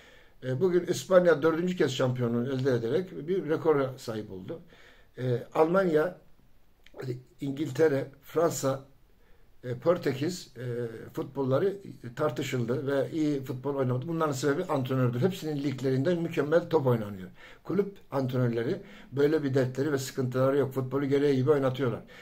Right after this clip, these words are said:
Ama milli takım seviyesindeki antrenörlerin demin dediğim gibi, e, kendi çıkarlarını düşündüğü için onlar da yavaş futbol, temkinli futbol, yani kontrollü futbolu oynatmalarının sebebinde bu sonuçlar ortaya çıktı. Tek bunu yapmayan İspanya'ydı,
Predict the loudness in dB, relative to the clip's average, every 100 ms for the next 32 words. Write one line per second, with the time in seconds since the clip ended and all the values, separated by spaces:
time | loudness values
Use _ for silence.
0 | -20 -8 -4 -2 -2 -2 -2 -2 -2 -4
1 | -2 -2 -2 -4 -2 -2 -2 0 0 -2
2 | -6 -2 -2 -2 -2 0 2 2 2 -2
3 | -6 -8 -8 -20 -20 -20 -12 -2 2 2
4 | 0 0 -2 -2 -6 0 0 2 0 0
5 | -2 -2 -2 -4 -8 -8 -8 -16 -20 -2
6 | 2 4 4 6 6 6 4 6 4 0
7 | -8 -6 -6 0 0 0 -2 -2 -2 -6
8 | -6 -2 0 0 0 -2 2 0 0 -4
9 | -4 -2 -2 -2 -12 -20 -20 -20 0 2
10 | 2 2 2 2 2 0 -2 -2 -2 -2
11 | -2 0 2 2 0 -4 -2 0 0 0
12 | 0 -6 -8 -14 -18 -4 4 4 4 -2
13 | 2 2 2 0 0 0 -6 0 2 2
14 | -2 -2 -2